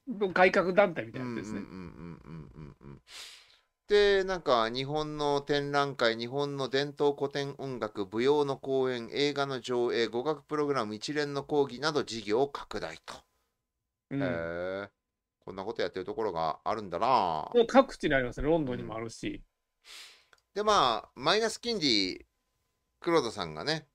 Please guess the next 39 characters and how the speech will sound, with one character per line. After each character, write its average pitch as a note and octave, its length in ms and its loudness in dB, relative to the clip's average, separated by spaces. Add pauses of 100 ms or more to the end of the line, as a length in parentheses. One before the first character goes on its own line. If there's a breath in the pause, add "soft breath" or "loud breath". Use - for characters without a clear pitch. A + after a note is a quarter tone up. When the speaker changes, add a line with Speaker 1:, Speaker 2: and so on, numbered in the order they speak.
Speaker 2:
何 B2 300 0
を F#2 80 -4
や F#2 100 4
っ C#3 80 2
た A#2 100 0
か F2+ 100 0
っ E2 120 -4
ち - 100 -12
ゅ F2 60 -4
う E2+ 60 -6
と、 B2 400 4 (260)
Speaker 1:
う - 20 -20
ん。 G#2+ 40 -4
Speaker 2:
ま G2+ 60 0
あ、 F#2 80 -2
ジ C#3 100 6
ャ C#3+ 40 8
ブ C#3 80 -2
ジ A#2+ 60 2
ャ G#2+ 60 6
ブ、 G#2 80 0
ジ A#2+ 120 2
ャ E3+ 40 8
ブ G3 80 4
ジ F#3+ 60 4
ャ - 20 6
ブ A#2 80 2
金 E3 240 -2
を F3 80 -2
吸 - 140 -10
っ - 20 -20
た B3+ 140 2
わ A3+ 80 2
け D#4+ 120 0
で D#4 100 -2
す - 120 -4
よ。 A2+ 100 2 (560)
Speaker 1:
う C#3 80 0
ん。 B2 220 -2